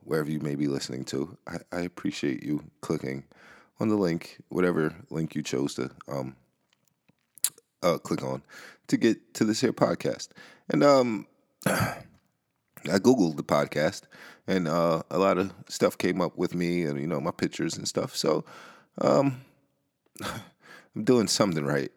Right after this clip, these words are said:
For some reason, my kid equates you being able to Google somebody to them being famous. So in, in turn, he, <laughs> he assumes I'm famous, and I tell him, "No, no, daddy's, daddy's, daddy's,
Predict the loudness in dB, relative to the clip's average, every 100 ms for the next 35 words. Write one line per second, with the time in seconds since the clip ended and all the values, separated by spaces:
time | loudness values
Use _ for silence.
0 | -14 -6 -2 2 4 2 0 -2 -2 -4
1 | -4 -4 -4 -4 -12 -14 _ _ -16 -8
2 | -6 -4 -4 -4 -8 -12 -6 -4 -4 -4
3 | 0 0 -2 -6 -6 -4 -4 -4 -6 -6
4 | -6 -6 -8 -8 -8 -8 -10 -16 -20 -20
5 | -20 -20 _ -2 0 0 -2 -6 -4 2
6 | 2 2 -2 -8 -8 _ -16 -14 -14 -20
7 | _ _ -20 -12 -10 -8 -6 -4 -6 -8
8 | -10 -8 -8 -8 -10 -8 -10 -10 -18 -12
9 | -6 -6 -8 -12 -16 -18 -4 0 0 -2
10 | -4 -4 -4 -6 -6 -4 -2 -4 -4 -4
11 | -4 -6